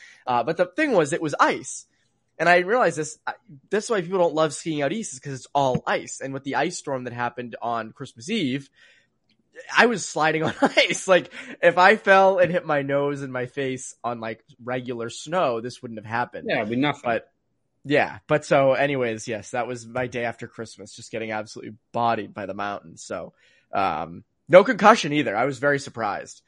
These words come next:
Speaker 1: So I
Speaker 2: There
Speaker 1: didn't
Speaker 2: you
Speaker 1: get
Speaker 2: go.
Speaker 1: checked out, but some, I talked to some doctors and they were like, "You, you're not dizzy?" I was like, "No." Like, "Oh, then you're not concussed." So
Speaker 2: There you go.
Speaker 1: yeah.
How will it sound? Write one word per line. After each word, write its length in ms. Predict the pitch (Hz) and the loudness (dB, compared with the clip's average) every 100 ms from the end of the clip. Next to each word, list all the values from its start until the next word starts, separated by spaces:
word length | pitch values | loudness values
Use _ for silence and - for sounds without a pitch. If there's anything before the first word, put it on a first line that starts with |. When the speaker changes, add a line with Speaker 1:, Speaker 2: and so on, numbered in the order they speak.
| _ | _
Speaker 1:
So 100 | - | 0
I 60 | - | 4
Speaker 2:
There 60 | 208 | 4
Speaker 1:
didn't 60 | |
Speaker 2:
you 40 | 196 | 4
Speaker 1:
get 60 | |
Speaker 2:
go. 60 | 180 | 4
Speaker 1:
checked 240 | 165 - | 0 4
out, 280 | 143 107 92 _ _ _ _ - | 4 4 0 _ _ _ _ 0
but 180 | 139 - | 0 0
some, 180 | 143 135 | -4 0
I 100 | 135 | 2
talked 240 | 147 135 | 0 -2
to 60 | 127 | -4
some 120 | 127 | -4
doctors 460 | 120 113 - 117 | -4 -4 -8 -10
and 100 | 113 | -8
they 80 | 110 | -6
were 140 | 110 110 | -6 -4
like, 420 | 107 104 _ - | -4 -6 _ -16
"You, 220 | 113 110 - 113 | -14 -14 -16 -10
you're 140 | 113 | 0
not 140 | 127 117 | 0 0
dizzy?" 280 | 131 165 185 | -4 -2 -2
I 60 | |
was 80 | 120 | -2
like, 100 | 107 | -4
"No." 420 | 107 127 151 - _ - | -4 -2 -2 -4 _ -10
Like, 120 | 120 | -4
"Oh, 160 | 139 151 | -2 -2
then 140 | 120 117 | -6 -8
you're 100 | 120 | -8
not 240 | 113 _ | -8 _
concussed." 540 | 113 107 - - _ | -20 -18 -18 -18 _
So 220 | - - - - | -16 -16 -16 -14
Speaker 2:
There 220 | 101 98 | -8 -6
you 20 | |
go. 240 | 85 78 90 | -6 -12 -4
Speaker 1:
yeah. 180 | 131 120 | -2 -2